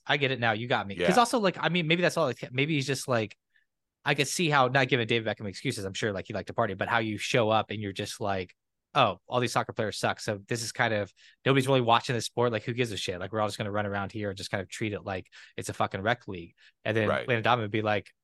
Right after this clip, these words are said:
Speaker 1: "I, I want, I wanna be good. I wanna win." He's like, "I got you.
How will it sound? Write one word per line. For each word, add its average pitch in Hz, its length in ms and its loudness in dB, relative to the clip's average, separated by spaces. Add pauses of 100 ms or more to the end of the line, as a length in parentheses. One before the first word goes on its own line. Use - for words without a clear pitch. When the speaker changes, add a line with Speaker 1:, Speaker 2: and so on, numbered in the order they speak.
(300)
Speaker 1:
"I, 101 160 -4
I 95 160 -4
want, 107 340 0
I 107 120 -2
wanna 104 180 -2
be 101 120 -6
good. 101 120 -4
I 95 60 -4
wanna 95 180 -6
win." 98 160 -6
He's 92 180 -8
like, 90 300 -8
"I 117 120 0
got 117 300 2
you. 87 140 -12